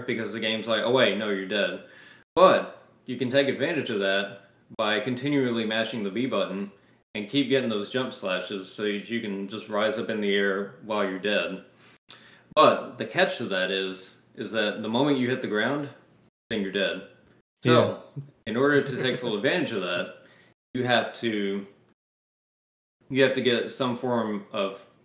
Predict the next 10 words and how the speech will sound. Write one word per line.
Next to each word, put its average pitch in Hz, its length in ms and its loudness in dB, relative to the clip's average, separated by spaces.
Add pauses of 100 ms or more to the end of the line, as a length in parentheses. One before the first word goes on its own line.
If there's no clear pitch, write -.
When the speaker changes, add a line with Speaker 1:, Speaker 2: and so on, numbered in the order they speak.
(880)
Speaker 1:
you 120 300 0
have 135 140 4
to 110 540 2
take 123 160 -4
advantage 120 320 0
of 110 100 -6
some 117 220 -4
sort 110 200 -4
of 92 80 -6
healing, 92 380 -4